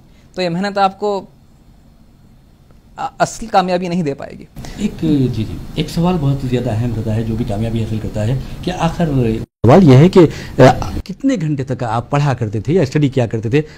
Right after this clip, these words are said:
Speaker 2: हर किसी से ये सवाल किया जाता है, तो आप इस सवाल का क्या जवाब देंगे?
Speaker 1: अगर आप दिन में दो घंटे भी दिल लगा के पढ़ेंगे, बिना फ़ोन से डिस्ट्रैक्ट हुए, बिना सोशल मीडिया में अपने आप को डुबोए,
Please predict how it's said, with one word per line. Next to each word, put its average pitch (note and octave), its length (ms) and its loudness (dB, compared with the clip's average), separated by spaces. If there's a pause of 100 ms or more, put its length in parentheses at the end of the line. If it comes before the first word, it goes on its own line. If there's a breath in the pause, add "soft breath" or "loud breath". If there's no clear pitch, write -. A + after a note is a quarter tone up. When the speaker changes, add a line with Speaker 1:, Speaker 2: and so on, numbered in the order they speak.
Speaker 2:
हर A#3+ 100 4
किसी - 200 -6
से D#3+ 140 -2
ये D3 100 4
सवाल A#2+ 220 -2
किया G#2 140 -4
जाता G2 220 -4
है, G2 160 -4 (220 loud breath)
तो F#3+ 60 -6
आप F#3 300 0
इस - 140 -2
सवाल C#3 200 0
का G3 100 0
क्या F3 180 0
जवाब G#2 220 -2
देंगे? G2 240 -6 (280)
Speaker 1:
अगर D#3 160 -4
आप F3 140 2
दिन F3 140 -8
में F#3+ 140 -8
दो F3 100 -4
घंटे G3 260 -4
भी F3+ 100 -2
दिल F3+ 120 -2
लगा E3 240 4
के G#3+ 100 -2
पढ़ेंगे, F#3 440 -2
बिना E3+ 260 -2
फ़ोन F#3 240 -8
से F3+ 80 -4
डिस्ट्रैक्ट E3+ 500 -4
हुए, D#3+ 160 -10 (800)
बिना F3 340 2
सोशल F3+ 300 0
मीडिया F3 320 2
में F3 100 0
अपने E3 220 -2
आप E3 140 0
को E3+ 100 -2
डुबोए, E3 400 0